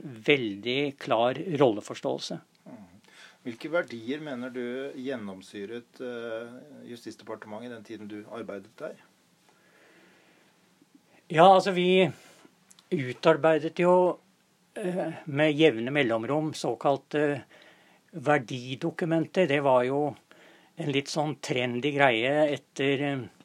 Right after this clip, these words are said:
Speaker 1: public management-tiden og så videre, at man skulle ha verdiledelse, og da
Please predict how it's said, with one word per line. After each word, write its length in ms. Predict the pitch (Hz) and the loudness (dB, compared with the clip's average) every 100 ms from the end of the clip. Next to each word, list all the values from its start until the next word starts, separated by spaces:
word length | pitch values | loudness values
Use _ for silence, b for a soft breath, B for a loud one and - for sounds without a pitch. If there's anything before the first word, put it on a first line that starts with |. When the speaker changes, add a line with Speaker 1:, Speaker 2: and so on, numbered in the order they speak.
| B B _ | B B _
Speaker 1:
public 380 | - 139 120 131 | 0 2 2 0
management-tiden 1160 | 131 123 123 - 139 131 120 - 139 127 139 147 | 2 2 2 -4 -6 -6 -8 -6 -6 -4 -4 -4
og 80 | 131 | -4
så 120 | 151 | -4
videre, 280 | 143 127 143 | -2 0 0
at 80 | 143 | 2
man 100 | 131 | -2
skulle 240 | - 135 123 | -2 -2 4
ha 160 | 135 120 | 4 4
verdiledelse, 920 | 135 123 117 117 131 127 135 - 185 | 0 -4 -4 0 2 0 0 2 4
og 100 | 151 | 4
da 240 | 135 143 | 6 6